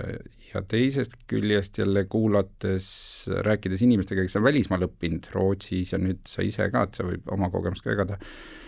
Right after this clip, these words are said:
siis seal pigem just nimelt ollakse inimlikumad kui meie süsteemis. Et mul üks, äh, tuttav just on usas praegu keskkoolis hoopis ütles, et,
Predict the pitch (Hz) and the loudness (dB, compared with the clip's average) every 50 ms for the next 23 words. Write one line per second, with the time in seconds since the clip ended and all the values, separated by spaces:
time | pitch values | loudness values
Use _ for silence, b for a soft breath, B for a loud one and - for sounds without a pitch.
0 | B B B - - - 95 - - - 123 117 113 101 92 90 - 113 107 98 | B B B -8 -4 -4 -4 -4 -2 2 4 4 6 6 4 2 0 -2 -2 2
1 | - 98 92 92 92 90 90 - - 120 110 101 85 - - 104 107 98 90 - | 2 2 4 4 2 2 0 0 0 2 2 2 2 2 2 2 4 4 4 2
2 | - - 92 92 95 95 92 80 - 82 82 - - - 87 85 85 82 82 - | 0 0 2 4 6 6 6 4 2 -4 -6 -8 -8 -8 -6 -4 -4 -4 -4 -6
3 | - - - - 90 87 87 87 85 87 90 95 92 92 87 80 - 76 - - | -10 -14 -12 -8 -6 -4 -4 -4 -4 -2 2 4 4 4 4 2 0 -6 -10 -10
4 | - 82 85 85 87 - 80 - - - - - 98 95 90 87 90 90 - - | -8 -6 -6 -4 -6 -6 -8 -10 -10 -12 -8 -4 -2 -2 -2 -2 -4 -4 -6 -10
5 | - - - - 92 85 90 98 101 - - 95 92 - - 92 87 90 90 - | -14 -12 -10 -10 -8 -8 -8 -8 -6 -4 -4 -4 -4 -2 -2 -2 -2 -2 -2 -2
6 | - 90 92 107 123 123 - 87 82 - - - 95 87 90 85 - 147 143 - | -2 2 4 4 4 4 4 2 2 0 -2 -2 -2 -2 0 2 2 2 0 0
7 | - - - 95 90 90 87 90 95 92 - - - - 95 90 - - 90 87 | -4 -4 -2 0 0 0 0 0 0 -2 -2 -6 -10 -8 -8 -8 -6 -6 -6 -2
8 | - 92 92 - - | -2 -2 -2 -4 -6